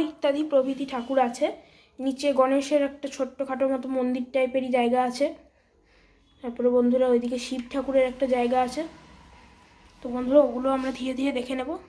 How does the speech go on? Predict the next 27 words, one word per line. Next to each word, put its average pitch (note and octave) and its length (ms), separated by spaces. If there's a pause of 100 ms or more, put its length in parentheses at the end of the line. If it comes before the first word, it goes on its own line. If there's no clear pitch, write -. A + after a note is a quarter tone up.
(240)
তো - 60 (120)
আগে B3 200
শুনে C#4+ 220
নিই E4+ 100 (560)
এই C4 60 (100)
আদিগোপালের C4 560
মহিমার C4 400
কথা। G#3 140 (100)
এই C#4+ 100
যে D#4+ 100
আপনারা D#4+ 300
যে D4 40 (100)
বিগ্রহটি C4 400 (100)
দেখছেন, C4 320 (840)
এবং B3+ 280 (320)
এই C4+ 80 (100)
বিগ্রহটি D4+ 440 (100)
কিন্তু, C4 280 (1500)
এই D4 60 (120)
বিগ্রহটি D4+ 460 (100)
কিন্তু C#4+ 340 (460)
কোনো C#4+ 240
রকম D4 260 (840)
মূর্তি D4 380 (100)
নয়। A3+ 180 (680)
তো D#4+ 80 (320)
এ C4 40